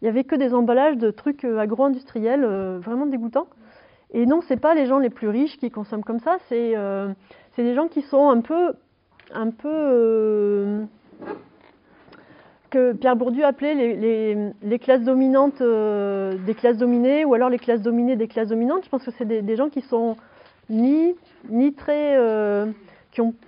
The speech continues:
qui ont pas en situation d'avoir du pouvoir, sinon ils changeraient les choses. Mais en tout cas, ils ont du pouvoir sur leur vie. Et donc,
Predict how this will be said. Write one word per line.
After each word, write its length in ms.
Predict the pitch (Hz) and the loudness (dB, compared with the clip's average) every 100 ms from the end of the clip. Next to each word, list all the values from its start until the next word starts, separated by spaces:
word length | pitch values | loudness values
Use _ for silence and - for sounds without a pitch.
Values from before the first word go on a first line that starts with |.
| - | -16
qui 120 | - | -8
ont 80 | 220 | -6
pas 220 | 214 302 | -2 2
en 140 | 320 302 | 4 2
situation 560 | 285 240 254 247 247 | -2 0 0 0 -2
d'avoir 340 | 240 208 214 226 | 0 -2 -2 -4
du 120 | 208 | -6
pouvoir, 400 | - 226 302 403 | -6 0 2 2
sinon 300 | - 240 262 | -2 2 2
ils 60 | 269 | 0
changeraient 320 | - 220 220 | -4 -8 -6
les 80 | 214 | -6
choses. 280 | - 359 262 202 - - - - - | -2 -2 -2 -8 -20 -20 -20 -16 -2
Mais 80 | 240 | -2
en 80 | |
tout 120 | 240 269 | 0 -2
cas, 100 | 339 | -2
ils 200 | 349 - | 0 2
ont 160 | 254 | 2
du 100 | 240 | 2
pouvoir 340 | 233 269 277 320 | 0 2 2 2
sur 180 | - 247 | 0 -2
leur 160 | 247 | -2
vie. 200 | 240 247 - - - 220 | -4 -8 -12 -20 -20 -12
Et 120 | 226 | -8
donc, 200 | 262 | -6